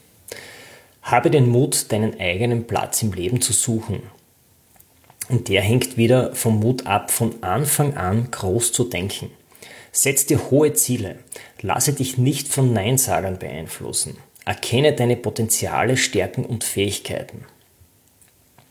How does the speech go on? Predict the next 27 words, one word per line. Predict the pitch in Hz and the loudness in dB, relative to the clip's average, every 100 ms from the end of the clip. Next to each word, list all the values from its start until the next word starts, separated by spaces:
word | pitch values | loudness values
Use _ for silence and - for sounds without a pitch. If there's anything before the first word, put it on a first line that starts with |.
| _ - - - - - - - | _ -20 -18 -18 -18 -20 -16 0
Geh | 113 | 4
mutig | 131 123 165 - 123 | 6 6 6 4 4
und | 120 | 0
entschlossen | 120 - 104 110 - 120 | -2 0 2 4 2 2
den | 110 95 | 0 2
Weg | 101 - | 0 0
zum | 123 95 | -4 -2
Ziel | - 107 110 | 0 0 -2
und | 95 107 | -4 -2
sage | 90 87 110 | 0 0 0
zu | - | -2
dir | 107 | 0
selbst: | 104 95 92 - - - _ - - _ - | 0 0 -2 -4 -8 -16 _ -20 -20 _ -6
"Ich | 107 - | -6 -6
kann, | - 69 76 92 - | -8 -6 -4 -6 -6
was | - - - | -6 -4 -6
ich | - - | -6 -8
will." | 87 - - - - _ _ - - - - - - - - | -8 -8 -12 -20 -20 _ _ -20 -18 -18 -20 -20 -20 -20 -8
Folgende | - 131 180 - | 0 4 4 4
Aufgabe | 95 151 - 101 107 | 4 2 4 4 4
für | - 110 | -2 -4
dich. | - - - - - - - - - | -6 -8 -8 -10 -14 -18 -20 -20 -10
Schreibe | - - 90 90 151 | -2 2 2 4 2
drei | - 107 92 82 160 | 0 0 2 2 2
deiner | 135 135 | 4 4
Stärken | - - 90 - 117 - | 2 2 0 0 -4 -2
auf | 80 139 156 - | 0 0 0 -4